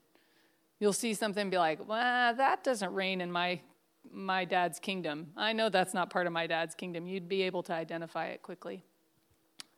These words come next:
Hopefully. <laughs> I say that, but then I go, "Oh, sometimes the counterfeit is pretty hard to spot." So,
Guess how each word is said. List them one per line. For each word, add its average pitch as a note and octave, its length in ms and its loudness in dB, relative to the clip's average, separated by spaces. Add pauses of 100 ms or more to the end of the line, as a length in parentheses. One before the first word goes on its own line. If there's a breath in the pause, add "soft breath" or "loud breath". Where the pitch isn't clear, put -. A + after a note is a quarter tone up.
Hopefully. F#3 500 -10
<laughs> - 1300 -8
I F#3 80 0
say F#3+ 240 2
that, D#3+ 180 0
but E3+ 200 -12
then F3 140 -6
I E3 120 -10
go, E3 220 -8
"Oh, F4+ 360 0
sometimes B3 520 -2
the F#3 120 -8
counterfeit F#3+ 460 -6
is D#3+ 120 -12
pretty F#3+ 280 -8
hard F3+ 200 -6
to F#3 60 -10
spot." D#3 360 -10 (760 loud breath)
So, F3 360 2